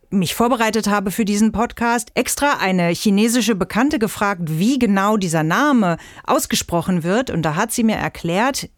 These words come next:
im Chinesischen wird immer erst der Familienname und dann der Vorname genannt.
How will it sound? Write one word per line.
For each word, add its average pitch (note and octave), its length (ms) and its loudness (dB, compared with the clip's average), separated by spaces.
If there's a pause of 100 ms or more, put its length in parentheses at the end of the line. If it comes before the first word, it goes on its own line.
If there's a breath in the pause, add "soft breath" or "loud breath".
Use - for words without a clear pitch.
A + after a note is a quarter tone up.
im F3 140 -2
Chinesischen C4 720 0
wird E3 160 -4
immer G#3 240 0 (120)
erst C4+ 280 -2
der C#4 80 0
Familienname B3 1120 2
und A#3+ 300 0
dann D#4 140 2
der E3+ 100 2
Vorname C3+ 560 -4
genannt. D#3 400 0